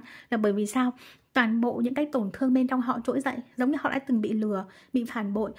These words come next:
họ giúp đỡ người ta, xong bị người ta phản lại ấy, xong bắt đầu họ mang cái điều đấy họ áp lên, lên người bạn, bắt đầu họ nghi ngờ bạn,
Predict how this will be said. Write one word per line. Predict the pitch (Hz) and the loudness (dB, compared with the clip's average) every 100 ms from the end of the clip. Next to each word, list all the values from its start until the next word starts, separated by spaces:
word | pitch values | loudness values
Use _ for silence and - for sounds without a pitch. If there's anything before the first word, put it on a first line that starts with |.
| - | -6
họ | - 254 | -4 -2
giúp | 330 | 0
đỡ | 294 262 | 2 2
người | 320 | 0
ta, | 254 254 247 240 | 0 0 0 -2
xong | - 262 | 0 4
bị | 254 | 4
người | 226 208 | 2 0
ta | 240 247 247 - - | 2 2 0 -6 -20
phản | - 240 208 | -6 -6 -2
lại | 220 208 | -4 -2
ấy, | 269 | -4
xong | - 277 | 0 2
bắt | 277 | 2
đầu | 294 220 - | 2 -2 -2
họ | - | -2
mang | 240 269 262 | 2 2 2
cái | 285 | 2
điều | 262 | 2
đấy | 240 | 2
họ | 262 | -2
áp | - 320 359 | 0 -2 0
lên, | 311 285 254 - - - | 2 2 2 -4 -16 0
lên | 262 254 | 4 4
người | 220 | 4
bạn, | 214 220 | 0 -2
bắt | 220 | 0
đầu | 269 | 0
họ | - | 2
nghi | 254 262 269 | 4 6 6
ngờ | 247 220 | 6 4
bạn, | 208 - | 0 -2